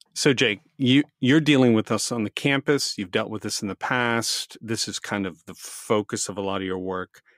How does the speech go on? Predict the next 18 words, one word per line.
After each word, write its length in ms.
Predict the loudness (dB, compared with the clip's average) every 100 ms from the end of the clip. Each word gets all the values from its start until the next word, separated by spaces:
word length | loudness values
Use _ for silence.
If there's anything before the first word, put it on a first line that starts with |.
| _ _
As 180 | -2 0
I'm 280 | 2 4 4
watching 560 | 4 4 2 2 2 4
this 280 | 2 -2
and 180 | -6 -2
I'm 140 | -2 -2
feeling 500 | -6 0 4 6 6
myself 380 | 4 2 -2 -2
pulled 300 | -2 0 0
one 260 | 0 2 4
way 140 | 4
or 80 | 2
the 160 | 2 2
other, 480 | 4 4 4 2 0
or, 120 | 0
and 80 | 2
I 100 | 0
think, 280 | -2 -4